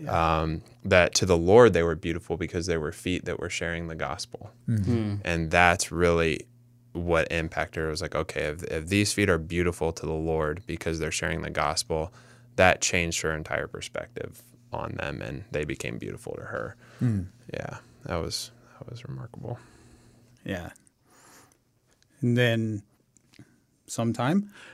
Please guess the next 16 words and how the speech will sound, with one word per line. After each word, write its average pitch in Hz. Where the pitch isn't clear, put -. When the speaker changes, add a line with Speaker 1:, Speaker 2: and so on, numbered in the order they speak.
Speaker 1:
after 131
that, 113
'cause -
I 113
think 120
they, 113
like, 113
spent 113
Christmas 131
together, 131
uh, 110
but 143
then 123
sometime 117
after 127
that, 110